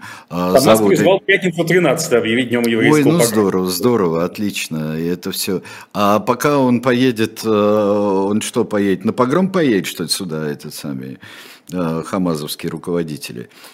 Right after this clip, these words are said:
Speaker 2: Нет,
Speaker 1: Москва.
Speaker 2: Владимир Владимирович будет, должен будет продемонстрировать, что Россия — это единственная страна, в которой никаких еврейских погромов нет.
Speaker 1: Ага.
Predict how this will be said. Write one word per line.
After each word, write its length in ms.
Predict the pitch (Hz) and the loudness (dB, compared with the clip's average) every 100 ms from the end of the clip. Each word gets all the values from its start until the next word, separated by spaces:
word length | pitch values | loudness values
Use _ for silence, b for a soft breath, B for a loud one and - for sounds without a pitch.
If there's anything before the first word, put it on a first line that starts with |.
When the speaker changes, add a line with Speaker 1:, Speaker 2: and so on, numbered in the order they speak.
| B | B
Speaker 2:
Нет, 160 | 214 123 | 0 2
Speaker 1:
Москва. 220 | 87 117 | 2 2
Speaker 2:
Владимир 240 | 110 127 175 | 2 0 -2
Владимирович 340 | 170 160 143 | -2 -2 0
будет, 200 | 131 147 | 2 0
должен 260 | 113 131 117 | 2 0 0
будет 160 | 120 113 | -2 -2
продемонстрировать, 540 | 120 117 113 156 214 | -2 -2 -2 0 0
что 80 | - | 2
Россия — 280 | 120 101 139 | 0 2 0
это 100 | 135 | 0
единственная 400 | 123 120 104 107 | -2 -2 -2 -4
страна, 280 | - 107 160 | -2 -2 0
в 60 | |
которой 300 | 160 104 123 | -2 -2 0
никаких 300 | 123 101 117 | -2 -2 -4
еврейских 420 | 104 92 110 - - | -2 -2 -4 -6 -4
погромов 480 | 95 92 101 101 | -2 0 -2 -4
нет. 280 | - - - - _ B B B - | -8 -12 -14 -20 _ B B B -6
Speaker 1:
Ага. 380 | 87 82 64 | -4 -4 -10